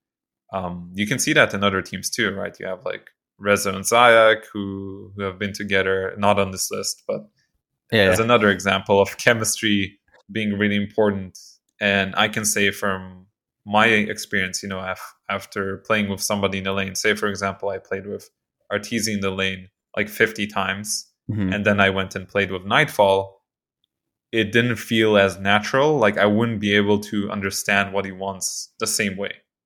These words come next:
Speaker 1: you know?
Speaker 2: Yeah. Yeah, it's, it's, it's interesting. You, you, <laughs> you become like an old married couple almost <laughs> when you, when you play so many games together. It's like you start to have, like, unspoken communication, right? Almost like you kinda, you just kinda know what, what, what each other kinda needs at,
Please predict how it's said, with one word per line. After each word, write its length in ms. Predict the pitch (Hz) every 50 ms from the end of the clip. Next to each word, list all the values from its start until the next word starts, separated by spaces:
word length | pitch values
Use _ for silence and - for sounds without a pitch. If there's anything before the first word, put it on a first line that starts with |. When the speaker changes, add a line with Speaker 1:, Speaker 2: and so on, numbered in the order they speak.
| _ _
Speaker 1:
you 80 | 104 101
know? 120 | 101 110 104
Speaker 2:
Yeah. 200 | 87 82 78 78 - _ _ _ _ _ _ _ _ _ _ _ _ _ _ _ _
Yeah, 160 | 156 131 117
it's, 160 | 110 - -
it's, 240 | - 135 127 123 -
it's 140 | 151 131 -
interesting. 360 | 190 185 - - - 82 80
You, 200 | 82 90 98 95
you, 480 | 95 - - 107 101 98 95 98 107 107 - - - 135 127
<laughs> 240 | 123 - - - _
you 140 | 123 120
become 260 | 117 135 127 - 147 139
like 80 | 131
an 60 | 127
old 160 | 131 131 127 117
married 340 | 113 117 123 127 120 -
couple 240 | - 98 - - 92
almost 340 | 95 90 156 - - - -
<laughs> 0 |
when 100 | 156 160 165
you, 120 | 123 - -
when 120 | 156 156
you 160 | 156 156 156 135
play 200 | - - 160 165
so 240 | - - - 135 127
many 180 | 135 135 131
games 280 | 120 113 120 127 127 123
together. 260 | - 123 117 104 104
It's 100 | 101 -
like 160 | 120 104 90 - - - - - - - -
you 100 | 127 117
start 220 | - - 131 120
to 80 | 127 127
have, 180 | 127 127 131 113
like, 200 | 107 101 - - -
unspoken 1120 | 123 123 127 123 110 - - - - - 120 120 113 113 - 113 107 101 98 95 92 90 - _ _ _ _ _ _ _ _ _ -
communication, 880 | - 107 107 113 104 107 98 - 107 117 110 - - 71 71 - - 98
right? 180 | 101 85 85 78
Almost 340 | 85 87 85 80 80 -
like 140 | 90 87 82
you 80 | 95 90
kinda, 420 | - - 107 104 101 101 98 95 92
you 200 | 85 92 98 92
just 240 | 104 104 - -
kinda 220 | - 117 113 104 98
know 460 | 92 95 95 92 90 85 80 78 - -
what, 320 | - 98 92 85 - -
what, 340 | - 95 95 95 95 - -
what 160 | 98 98 95
each 160 | 92 90 -
other 180 | 98 92 90 82
kinda 200 | - 92 90 85
needs 380 | 87 92 92 90 87 80 - 92
at, 120 | 85 69